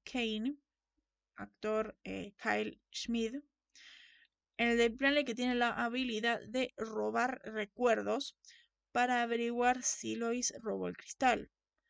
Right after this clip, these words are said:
La investigación de Jimmy lo lleva directamente a Clark, al hacer que Oliver se haga pasar por el buen samaritano. Clark aparece,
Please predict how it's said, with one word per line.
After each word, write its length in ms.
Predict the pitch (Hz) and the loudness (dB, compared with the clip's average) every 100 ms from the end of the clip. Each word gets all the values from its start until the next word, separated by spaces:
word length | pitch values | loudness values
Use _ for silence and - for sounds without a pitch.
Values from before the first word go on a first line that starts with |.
| _ _ _ - | _ _ _ -4
La 120 | 240 | 0
investigación 540 | 254 262 262 254 311 | 2 2 2 0 0
de 120 | 320 294 | 0 -2
Jimmy 300 | 311 302 302 | -2 -2 -2
lo 120 | 247 | 0
lleva 360 | - 269 254 | 0 2 2
directamente 640 | 233 262 277 226 226 233 - | 0 -2 -2 -2 -2 -2 -4
a 60 | |
Clark, 480 | - 247 220 - - _ _ - | -2 2 2 0 -12 _ _ -6
al 120 | 226 | -4
hacer 340 | 220 - 226 214 | -2 0 -2 0
que 160 | 226 | -2
Oliver 540 | 254 262 226 226 233 254 - - _ _ | 0 0 0 0 -2 -4 -20 -20 _ _
se 300 | - - 233 | -10 -2 2
haga 220 | 254 262 | 2 2
pasar 500 | 247 233 254 254 254 - | 0 -2 2 2 0 -4
por 180 | 233 214 | -2 -2
el 120 | 214 | 0
buen 200 | 208 214 | -2 -2
samaritano. 840 | - 208 185 208 262 233 190 - _ _ _ _ - | -2 -4 -6 0 2 2 0 -8 _ _ _ _ -4
Clark 240 | 220 220 | 0 2
aparece, 800 | 233 226 226 233 - 233 233 233 | 2 2 4 4 2 0 -2 -4